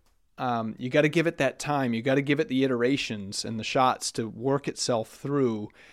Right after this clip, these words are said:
So deploying just a little bit of patience is, is gonna be really helpful, rather than saying, "Oh, there's a shot. What did I do wrong?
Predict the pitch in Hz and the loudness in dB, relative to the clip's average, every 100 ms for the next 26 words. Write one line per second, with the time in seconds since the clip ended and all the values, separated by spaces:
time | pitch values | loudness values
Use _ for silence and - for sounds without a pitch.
0 | - - 143 127 127 - 185 196 185 151 | -20 -4 0 2 0 2 4 6 4 0
1 | - 135 156 175 160 - - 147 139 113 | 0 0 2 4 4 2 0 0 0 -4
2 | 107 - - - 123 110 - 123 117 120 | -6 -6 -6 -6 -8 -8 -10 -10 -6 -4
3 | 117 117 120 113 113 107 - 98 98 - | -2 0 0 0 -2 -4 -6 -10 -10 -16
4 | - _ 120 131 156 143 127 123 117 127 | -20 _ 4 8 10 8 4 2 2 0
5 | 117 113 113 107 _ _ _ _ - 151 | 0 0 -4 -8 _ _ _ _ 4 6
6 | 123 123 151 135 - 117 117 - 127 135 | 6 4 4 2 4 4 4 2 4 4
7 | 123 120 117 120 117 123 117 104 | 6 4 2 0 2 2 2 -2